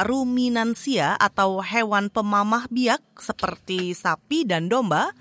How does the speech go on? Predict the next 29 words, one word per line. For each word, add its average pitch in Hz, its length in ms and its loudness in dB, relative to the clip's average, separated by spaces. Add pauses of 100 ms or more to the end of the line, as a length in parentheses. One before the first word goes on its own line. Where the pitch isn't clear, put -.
(800)
telah 277 240 4
divaksin 277 720 2
penyakit 214 480 -2
mulut 190 320 -2
dan 170 240 -2
kuku 165 320 -4
atau 165 400 -2
P 175 160 0
M 170 160 -2
K. - 240 -8 (460)
Vaksinasi 185 560 -2
dilakukan 185 560 0
di 175 160 -4
sembilan 170 320 -2
belas 160 240 -2
provinsi 240 560 -4
terdampak 180 640 -2
wabah 156 320 -2
tersebut, 214 480 -2 (320)
antara 156 400 -2
lain 202 240 2
di 226 240 0
Jawa 214 240 2
Timur. 214 480 -4 (400)
Tujuannya 185 560 2
mencegah 165 400 -2
penularan 156 560 -4
penyakit 190 320 -6
tersebut. - 480 -6